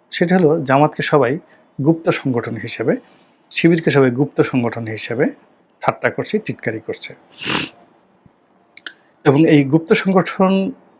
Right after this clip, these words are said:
আহ, ইতিমধ্যে তারা এটা বেশ পপুলার করে ফেলেছে। জামাতের লোকজন সরাসরি এভাবে কিছু বলতে পারছেন না, কিন্তু তারা খুব ক্রোধান্বিত, রাগান্বিত, রাগে থরথর করে কাঁপছেন।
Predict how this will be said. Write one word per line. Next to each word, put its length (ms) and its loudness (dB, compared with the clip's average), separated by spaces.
আহ, 460 -2
ইতিমধ্যে 320 4
তারা 220 4
এটা 380 0
বেশ 420 -2
পপুলার 380 4
করে 200 -6
ফেলেছে। 400 -12
জামাতের 320 6
লোকজন 460 4
সরাসরি 420 2
এভাবে 240 2
কিছু 180 -2
বলতে 260 2
পারছেন 300 0
না, 100 -4
কিন্তু 200 -8
তারা 120 0
খুব 200 -2
ক্রোধান্বিত, 640 -2
রাগান্বিত, 500 2
রাগে 260 0
থরথর 400 2
করে 160 -2
কাঁপছেন। 360 -4